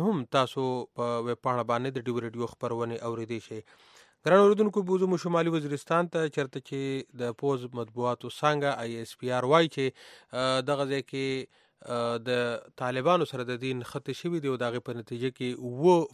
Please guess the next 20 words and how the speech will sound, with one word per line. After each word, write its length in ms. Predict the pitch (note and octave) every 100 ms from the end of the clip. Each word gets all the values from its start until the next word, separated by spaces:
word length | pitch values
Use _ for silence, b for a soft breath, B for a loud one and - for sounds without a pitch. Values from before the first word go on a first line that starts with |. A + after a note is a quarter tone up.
| -
پوځیان 440 | B2 A#2 C#3 E3
وژل 260 | D#3+ D#3 D3+
شوي 300 | - E3+ F3
دي 100 | E3+
او 140 | C3 B2+
نولس، 460 | D3 D#3+ C#3+ B2+
ا، 580 | - - - _ A#2+ B2
طالبان 540 | A#2+ A#2+ A#2+ B2 D3+ B2
یې 100 | A#2
وژلي 380 | A#2+ A#2+ A#2+
دي. 160 | A2+ A2+ - B
خو 400 | - D3+ D3 D3
پولیټیکل 640 | C3+ E3 F#3 F3+ D#3+ D#3 D3+ -
انتظامیه، 920 | C#3 C3 B2+ C3+ C3 C#3 C#3+ C#3 B2+ - -
ا، 140 | B2 A#2+
د 120 | A#2 A#2+ A#2+ A#2 - _ -
سویلي 340 | - - D3 G#3
وزیرستان 540 | D#3 B2+ B2 C#3 C3
وایي 220 | C3+ D#3
چې 160 | C3+